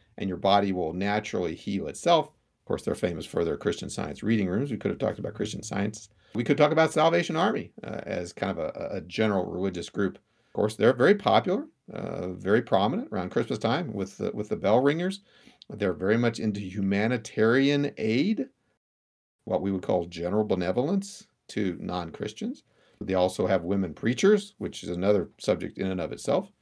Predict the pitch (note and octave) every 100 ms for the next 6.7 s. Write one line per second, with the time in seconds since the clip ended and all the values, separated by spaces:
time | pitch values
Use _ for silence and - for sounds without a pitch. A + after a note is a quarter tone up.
0 | _ _ G#2+ F2 - G2 G2+ G2 F#2 F2
1 | F2+ F2 E2 F2 F2 E2 - F2+ D#2+ F#2+
2 | - F#3+ - _ _ - F3 E3+ D#3+ C#3
3 | B2 C3+ C3+ C3 A#2+ A#2 A2+ A#2+ G2+ G2+
4 | G#2 G2+ G2 G#2 B2+ D3+ C#3+ C#3 C#3 D3+
5 | C#3+ C3+ D3+ D#3 - F#3+ - - _ _
6 | - F#3 D#3 B2 A#2 A#2+